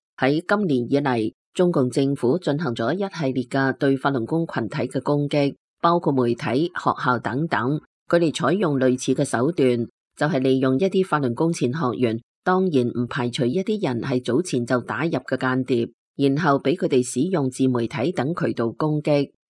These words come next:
隨後第二輪係紐約時報噉樣嘅外媒發起嘅攻擊。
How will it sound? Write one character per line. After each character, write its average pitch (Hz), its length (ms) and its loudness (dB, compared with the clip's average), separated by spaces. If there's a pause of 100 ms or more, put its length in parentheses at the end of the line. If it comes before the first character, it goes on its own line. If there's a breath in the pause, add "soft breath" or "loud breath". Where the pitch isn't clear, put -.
隨 127 200 0
後 135 240 0
第 135 120 0
二 - 20 4
輪 123 420 0
係 135 260 -2
紐 135 160 2
約 151 140 2
時 - 180 -2
報 139 300 0
噉 123 180 -2
樣 175 180 0
嘅 143 200 -2
外 127 120 2
媒 117 240 -2
發 123 200 0
起 123 220 -4
嘅 127 140 -8
攻 143 260 0
擊。 139 280 0